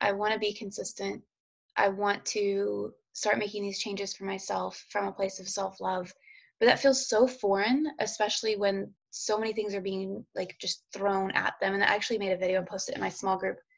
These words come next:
yesterday about how I'm like, "Guys, I just need you to be aware that as we're coming out of,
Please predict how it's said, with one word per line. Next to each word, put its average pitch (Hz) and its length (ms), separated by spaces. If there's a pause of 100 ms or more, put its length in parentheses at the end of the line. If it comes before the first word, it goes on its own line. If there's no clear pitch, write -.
(280)
yesterday 202 580
about 208 180
how 196 200
I'm 190 60
like, 196 140
"Guys, 202 200
I 202 100
just 214 260
need 214 100
you 214 60
to 196 60
be 196 120
aware 185 480 (380)
that 208 240
as 196 180
we're 196 80
coming 220 420
out 196 240
of, 190 280